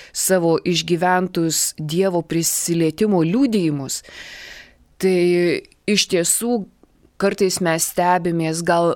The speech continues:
ne viską suprantame, bet, e, jie kaip tik ir kalba apie tą prisikėlimą, kad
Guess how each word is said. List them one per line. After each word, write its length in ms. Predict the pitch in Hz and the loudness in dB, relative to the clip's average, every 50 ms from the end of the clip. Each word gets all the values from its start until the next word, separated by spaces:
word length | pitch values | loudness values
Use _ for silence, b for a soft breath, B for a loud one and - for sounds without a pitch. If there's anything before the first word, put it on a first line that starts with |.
| - | 0
ne 180 | 185 190 185 175 | 0 2 2 2
viską 340 | 165 190 202 - - 170 165 165 | 2 0 0 0 -2 -2 -2 -2
suprantame, 880 | - 165 151 - - 156 165 175 185 175 - 170 156 156 151 147 143 147 B B B B B B B | -2 -4 -4 -2 0 0 0 0 0 0 -2 -2 0 0 -2 -4 -4 -8 B B B B B B B
bet, 540 | 160 160 156 180 185 185 180 180 180 - - - | -10 -6 0 2 2 4 2 2 -2 -6 -6 -4
e, 500 | 175 175 175 175 170 170 170 170 165 165 | -2 0 2 2 2 2 2 2 0 0
jie 380 | - 190 190 190 214 254 277 285 | -2 -4 -6 -4 0 0 0 0
kaip 260 | 277 - 254 247 - - | 0 -2 -4 -4 -2 -2
tik 180 | 285 269 - 254 | -4 -2 -2 -2
ir 120 | 240 233 | -2 -2
kalba 420 | - 269 277 294 285 226 226 196 | 0 0 0 0 2 0 0 -2
apie 140 | 196 208 202 | 0 -2 -2
tą 180 | 202 - 208 208 | 0 0 -2 -2
prisikėlimą, 920 | 208 214 202 196 - - - - - 185 185 190 202 233 220 190 156 - - _ _ _ | -2 -2 -4 -2 -2 -4 -6 -4 -4 -4 -2 0 -2 -2 -2 -2 -6 -10 -14 _ _ _
kad 260 | - 185 180 185 - | -6 -6 -6 -6 -10